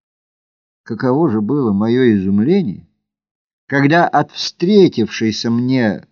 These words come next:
на лестнице нянюшки я узнал, что Полина домой еще не возвращалась, и что няня сама шла ко мне за ней.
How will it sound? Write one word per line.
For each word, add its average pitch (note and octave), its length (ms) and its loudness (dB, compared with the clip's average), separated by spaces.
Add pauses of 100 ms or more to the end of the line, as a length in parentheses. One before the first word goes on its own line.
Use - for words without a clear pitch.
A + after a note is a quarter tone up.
на A2 200 -2
лестнице A#2+ 580 -2
нянюшки D#3 560 -2
я D3+ 180 2
узнал, D3+ 360 0
что A#2+ 200 -6
Полина C#3+ 680 -4 (680)
домой A2 1000 0 (600)
еще A2+ 640 -4
не C3+ 200 -4
возвращалась, A2 1600 -8 (800)
и D3+ 160 6
что - 300 0
няня D3+ 500 2
сама C3 800 0
шла C3 600 -2
ко B2 260 -6
мне A#2+ 400 -4
за D3+ 240 -6
ней. C#3+ 500 -10